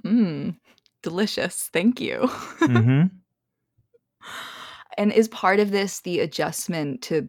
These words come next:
Speaker 1: to being more digital in the past year?
Speaker 2: Um, 'cause, you know, I, I, I, I am amazed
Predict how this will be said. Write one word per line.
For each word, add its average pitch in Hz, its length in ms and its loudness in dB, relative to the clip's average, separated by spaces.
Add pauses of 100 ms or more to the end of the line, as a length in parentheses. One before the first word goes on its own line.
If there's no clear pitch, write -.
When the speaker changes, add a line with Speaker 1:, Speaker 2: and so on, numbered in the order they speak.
(100)
Speaker 1:
to 143 220 -6
being 147 400 -8
more 139 200 -8
digital 156 640 -6 (140)
in 170 80 -6
the 170 80 -8
past 175 340 -10
year? 185 320 -6 (920)
Speaker 2:
Um, 127 480 6 (580)
'cause, 151 380 2
you 175 80 4
know, 135 200 6
I, 117 140 2 (1400)
I, 120 180 6
I, 139 320 8
I 143 140 8 (240)
am 135 160 4
amazed 127 720 6